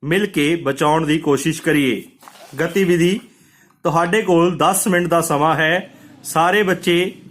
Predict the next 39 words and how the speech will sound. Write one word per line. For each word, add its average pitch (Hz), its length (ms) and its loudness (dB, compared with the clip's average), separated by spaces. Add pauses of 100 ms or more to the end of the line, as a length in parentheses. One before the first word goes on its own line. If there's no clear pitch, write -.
(160)
ਜਾਓ 170 540 2
ਅਤੇ 175 200 0
ਸਕੂਲ 185 320 -2
ਦੇ 190 100 2
ਚੁਗਿਰਦੇ 165 520 0
ਵਿੱਚ 170 300 0
ਆਪਣੀ 165 420 0
ਸੂਝ-ਬੂਝ 180 600 -2
ਅਨੁਸਾਰ 147 600 0 (420)
ਕੰਮ 185 240 2
ਕਰਕੇ 160 360 0
ਆਓ। 113 280 0 (100)
ਵਿਦਿਆਰਥੀਓ, 156 600 -2
ਹਜੇ 165 160 0
ਸਕੂਲ 165 300 0
ਨਹੀਂ 165 120 2
ਲੱਗੇ। 160 500 -2 (260)
ਛੇਵੀਂ 160 320 -2
ਤੋਂ 165 120 0
ਅੱਠਵੀਂ 160 260 -4
ਜਮਾਤ 147 280 -2
ਦੇ 156 320 -2 (520)
ਜਦੋਂ 160 260 0
ਸਕੂਲ 175 280 0
ਲੱਗਣਗੇ, 156 600 0
ਉਦੋਂ 156 280 2
ਇਹ 170 120 0
ਕਿਰਿਆ 151 260 0
ਕਰਵਾਈ 139 360 -2
ਜਾਏਗੀ। 151 640 0 (720)
ਲੇਕਿਨ 170 420 -2
ਆਪਾਂ 156 260 -2
ਸਿਰਫ 175 280 -2
ਇਹਨੂੰ 170 220 0
ਪੜ੍ਹ 170 240 0
ਰਹੇ 175 120 2
ਹਾਂ 165 60 0
ਇੱਕ - 140 -8
ਵਾਰੀ। 151 400 0